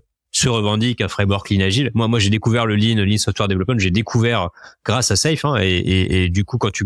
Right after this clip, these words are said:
lis des bouquins de lean software, ça dit exactement ce que tu dis, Vincent, tu vois. Et, mais en fait, ça montre qu'en fait, ce framework-là, quand même, il, à un moment, il, il échoue à, à bien s'adapter à la complexité des organisations, il est trop, euh, one,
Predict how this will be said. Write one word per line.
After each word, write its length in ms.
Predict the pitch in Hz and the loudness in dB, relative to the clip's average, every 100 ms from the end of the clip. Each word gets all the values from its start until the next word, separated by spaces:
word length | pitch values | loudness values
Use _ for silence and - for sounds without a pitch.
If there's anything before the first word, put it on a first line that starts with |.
| 95 120 | -4 -2
lis 140 | 127 | 0
des 100 | 117 | 2
bouquins 320 | 107 98 117 | 0 0 0
de 60 | 104 | 0
lean 160 | 104 | 0
software, 220 | 101 95 - | -2 -4 -4
ça 100 | 107 | 0
dit 120 | 110 | 2
exactement 320 | 101 - 117 | 0 0 -2
ce 80 | - | -2
que 60 | |
tu 100 | - | -4
dis, 100 | 98 | 0
Vincent, 260 | 92 90 156 | 0 0 -2
tu 120 | - | -2
vois. 120 | 110 - - - - _ - | -4 -4 -14 -14 -14 _ -2
Et, 320 | 98 95 92 | 0 0 0
mais 120 | 101 | 0
en 60 | 98 | 0
fait, 140 | 135 | 0
ça 200 | - 98 | 0 0
montre 220 | 120 151 - | 0 -2 -2
qu'en 100 | 98 | -2
fait, 240 | 123 123 | -2 -2
ce 200 | - 120 | 0 0
framework-là, 640 | - 110 104 - 107 127 | 0 0 0 -2 -2 -2
quand 140 | - 110 | 0 0
même, 180 | 123 104 | 0 0
il, 140 | 92 | 0
à 20 | |
un 40 | 87 | 0
moment, 180 | 98 110 | 2 2
il, 300 | 95 87 92 | 0 0 0
il 80 | |
échoue 460 | 98 98 - 131 131 | 2 2 0 2 2
à, 220 | 98 92 - _ _ | 0 -2 -6 _ _
à 100 | 95 | -4
bien 160 | 98 120 | -2 -2
s'adapter 380 | 117 98 92 113 | 0 -2 0 0
à 20 | |
la 80 | 95 | -2
complexité 600 | - 107 117 - - 110 | -2 -2 -2 -4 -2 0
des 100 | 98 | 2
organisations, 680 | 95 95 92 95 - 135 135 | 0 0 0 0 0 0 0
il 120 | 104 | 2
est 140 | 101 - | 0 -2
trop, 400 | - 123 120 107 | -2 0 2 2
euh, 120 | 95 | 2
one, 160 | 98 | 0